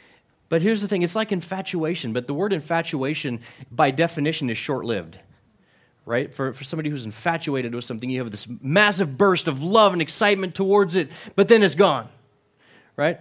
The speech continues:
Agape is, is the exact opposite of that. It is, it is, it goes on and on and on. It has no end, right? And that's what Paul's saying. This is the love of Christ towards you, towards us. Christ's love for you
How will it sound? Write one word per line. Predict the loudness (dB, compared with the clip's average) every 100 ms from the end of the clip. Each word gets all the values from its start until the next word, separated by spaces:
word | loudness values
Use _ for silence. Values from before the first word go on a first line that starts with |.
| -10
Agape | -12 -6 0 0 0 -2 -4 -6 -20 _ -10
is, | -8 -8
is | -8 -8 -8 -16 _ _
the | -12 -6 -6
exact | -4 -6 -6 -6
opposite | -8 -8 -10
of | -6
that. | -6 -6
It | -6
is, | -6
it | -6 -6
is, | -6 -10 _ _ _
it | -12 -6
goes | -4 -4 -6
on | -4 -2 -2
and | -4
on | -6 -6
and | -6
on. | -6 -8
It | -8
has | -10 -8
no | -4 -4 -6 -10
end, | -12 -12 -14 -18 -20 _ _ _ _ _ _
right? | -8
And | -4
that's | -6 -6
what | -10
Paul's | -6 -4 -4 -4
saying. | -6 -4
This | -4 -4
is | -4
the | -4
love | -2 -4 -6
of | -14
Christ | -12 -10 -10 -12 -12
towards | -10 -8 -8 -10 -10
you, | -6 -6 -6 -12 _ _ _ _ _ _ _ _ _ _ _ _
towards | -6 -4 -4 -2
us. | -4 -4
Christ's | -10 -8 -2 2 2 -2 -6 -4
love | 0 0 0
for | -6 -4
you | -2 -2 -2 -4 -8